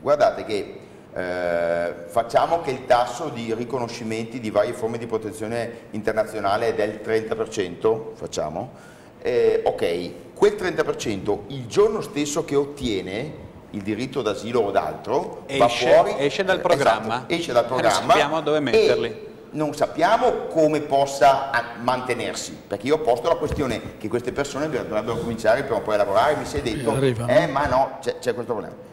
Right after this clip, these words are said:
Speaker 1: Ma io mi sono posto quell'altra, l'altro problema che un ascoltatore prima segnalava con S M S, io mi sono posto quell'altro problema. Voi sapete che il tempo di risposta delle commissioni è piuttosto lungo, il prefetto ci ha comunicato ieri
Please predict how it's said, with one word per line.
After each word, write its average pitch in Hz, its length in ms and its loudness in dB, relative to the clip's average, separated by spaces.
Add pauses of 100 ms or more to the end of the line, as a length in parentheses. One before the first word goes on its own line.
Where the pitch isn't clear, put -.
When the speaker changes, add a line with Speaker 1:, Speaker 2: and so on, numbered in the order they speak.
(240)
Speaker 1:
Ma 214 160 2
io 247 140 2
mi 160 80 0
sono 151 160 -2
posto 156 180 2
quell'altra, - 600 2
l'altro 127 260 0
problema 123 420 0
che 110 300 -6
un 104 160 -10
ascoltatore 104 580 -6
prima 110 300 -4
segnalava 104 500 -4
con 101 180 -6
S 101 100 -12
M 104 180 -2
S, - 160 -10
io 196 120 -2
mi 143 80 -4
sono 120 180 -6
posto 143 240 -2
quell'altro 113 380 0
problema. 95 380 -4 (500)
Voi 120 140 -2
sapete 131 340 -2
che 113 80 -6
il 110 120 -8
tempo 113 520 -4
di 110 100 -8
risposta 117 440 -4
delle 107 200 -6
commissioni 113 400 -6
è - 20 -10
piuttosto 98 340 -4
lungo, 110 600 -2 (220)
il - 80 -12
prefetto 113 460 0
ci 107 100 -4
ha 101 40 -2
comunicato 104 500 -2
ieri 101 500 -2